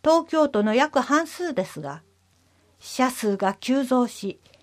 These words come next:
一月十四日に東京都を上回り、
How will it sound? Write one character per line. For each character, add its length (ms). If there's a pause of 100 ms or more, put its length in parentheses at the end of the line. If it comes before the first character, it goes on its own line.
(240)
一 240
月 300
十 240
四 180
日 200
に 220 (260)
東 220
京 220
都 220
を 60
上 320
回 300
り、 180